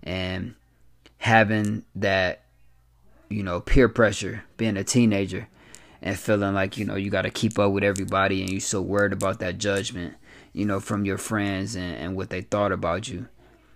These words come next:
You know, it was, um, it showed me a lot within myself. And then, uh, you know, basketball was my scapegoat.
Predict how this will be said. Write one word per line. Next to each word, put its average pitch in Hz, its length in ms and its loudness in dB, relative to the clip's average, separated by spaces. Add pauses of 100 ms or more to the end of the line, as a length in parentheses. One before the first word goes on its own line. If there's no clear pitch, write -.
(120)
You 95 140 -4
know, 92 140 -2
it 92 120 0
was, 98 360 -2
um, 95 580 -4 (880)
it 104 120 -6
showed 104 300 2
me 101 120 0
a 92 80 0
lot 98 280 0
within 104 280 -8
myself. 98 680 0 (680)
And - 100 -8
then, 101 360 0
uh, 98 720 0 (840)
you - 100 -8
know, 95 120 -2
basketball 107 720 6
was 98 180 -4
my 95 420 0
scapegoat. 101 640 -2